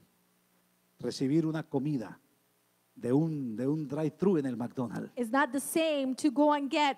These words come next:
Speaker 2: food from a drive-thru in
Speaker 1: que
Speaker 2: McDonald's
Speaker 1: sentarse en un restaurante a que te la preparen con toda la técnica necesaria.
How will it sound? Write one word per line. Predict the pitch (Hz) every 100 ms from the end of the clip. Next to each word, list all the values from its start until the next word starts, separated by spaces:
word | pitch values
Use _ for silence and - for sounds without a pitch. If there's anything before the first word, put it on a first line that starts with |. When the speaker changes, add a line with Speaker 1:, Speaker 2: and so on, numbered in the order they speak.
| - -
Speaker 2:
food | 320 285 285
from | 285 262
a | 262
drive-thru | 220 285 277 294 285 311
in | 269
Speaker 1:
que |
Speaker 2:
McDonald's | 247 226 262 254 214 139
Speaker 1:
sentarse | - 123 156 147 147
en |
un | 151
restaurante | 151 143 135 135 139 147
a | 139
que | 139
te | -
la | 123 120
preparen | 123 120 - 147 151
con | 147 120 107 95 _
toda | - 190 196 196
la | 175 143
técnica | 147 120 123 120 120
necesaria. | 113 - 110 110 -